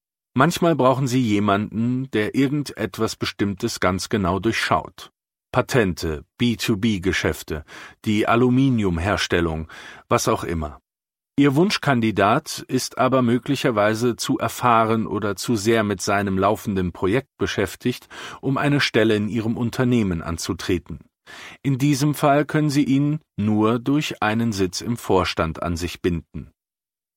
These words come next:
Als Apple erstmals über den Schritt in den Einzelhandel nachdachte, wusste weder Steve Jobs noch sonst ein Vorstandsmitglied, wie das funktioniert. Also holten sie Mickey Drexler,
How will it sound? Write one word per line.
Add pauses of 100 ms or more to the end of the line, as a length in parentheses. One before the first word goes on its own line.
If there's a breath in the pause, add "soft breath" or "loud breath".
Als
Apple
erstmals
über
den
Schritt
in
den
Einzelhandel
nachdachte,
wusste
weder
Steve
Jobs
noch
sonst
ein
Vorstandsmitglied, (160)
wie
das
funktioniert. (800)
Also
holten
sie
Mickey
Drexler,